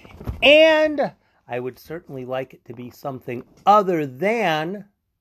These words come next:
run through waivers or release.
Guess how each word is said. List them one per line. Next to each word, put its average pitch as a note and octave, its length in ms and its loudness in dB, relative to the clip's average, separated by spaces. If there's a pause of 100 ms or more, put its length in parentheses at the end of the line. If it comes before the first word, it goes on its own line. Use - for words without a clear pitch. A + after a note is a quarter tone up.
(2750)
run C#3+ 220 0
through C#3 260 -8
waivers B2 680 -6 (500)
or A2 200 -2
release. G#2+ 720 -10